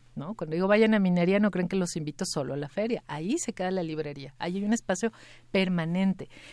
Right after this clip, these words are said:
Pero además estamos ya en Gandhi, en las librerías más comerciales, estamos también en Amazon, estamos ya en plataformas virtuales.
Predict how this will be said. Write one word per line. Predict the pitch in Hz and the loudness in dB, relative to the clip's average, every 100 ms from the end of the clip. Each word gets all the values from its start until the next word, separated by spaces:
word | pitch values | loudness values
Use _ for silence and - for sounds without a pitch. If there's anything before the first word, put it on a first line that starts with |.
| - - | -4 4
Pero | 240 233 - | 6 6 4
además | 202 208 220 285 349 | 0 2 2 2 0
estamos | - 311 302 254 | -2 0 0 4
ya | 226 247 | 4 4
en | 233 185 | 2 -2
Gandhi, | 156 156 160 180 196 208 - | -2 -4 -2 -2 -2 -4 -4
en | 165 156 147 147 143 139 139 139 - | -4 -2 -4 -4 -4 -6 -6 -10 -10
las | 139 131 - - 107 | -10 -10 -12 -16 -12
librerías | 160 165 143 147 175 180 - - | -6 -4 -4 -2 -2 -2 -6 -14
más | - | -16
comerciales, | - 190 196 190 196 180 180 185 190 - - - - | -8 -4 -4 0 4 4 4 0 -2 -6 -16 -20 -14
estamos | - - 190 190 214 | -8 -2 2 2 2
también | 208 185 175 | 0 0 2
en | 170 165 | 0 0
Amazon, | 151 160 180 170 | -2 -4 -2 -4
estamos | - 214 220 | 0 2 4
ya | 202 | 2
en | 190 | 2
plataformas | 196 180 160 - 165 170 165 | 0 -2 -4 -2 0 0 -2
virtuales. | 143 - 147 135 143 175 | -6 -6 -6 -4 -8 -10